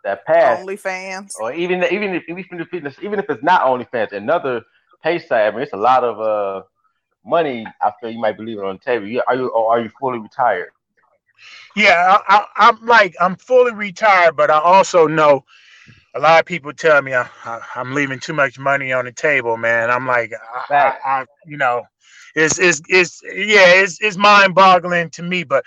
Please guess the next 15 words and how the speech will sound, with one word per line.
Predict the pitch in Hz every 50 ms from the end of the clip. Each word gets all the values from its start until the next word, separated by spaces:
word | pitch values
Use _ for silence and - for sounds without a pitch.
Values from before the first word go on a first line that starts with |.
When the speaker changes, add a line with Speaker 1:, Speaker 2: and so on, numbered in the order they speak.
| - - - - -
Speaker 3:
I'm | 208 247
fully | - - 302 277 269 254
retired. | 226 220 214 180 - 233 220 180 165 156
I | 175 220
retired | 254 254 220 180 233 220 196 190 180 170
at | 160 147 135
twenty | - - 226 226 226 220 214
fourteen, | 180 - 214 214 208 196 185 - - 202 190 175 165 160 160 160 - - - - - -
you | 294 294
know, | 269 254 247
because | 240 240 - 247 233 226
I | 269 285 294
didn't | 277 277 277
wanna | 269 262 254 247 233
do | 196 208 247 240 214 160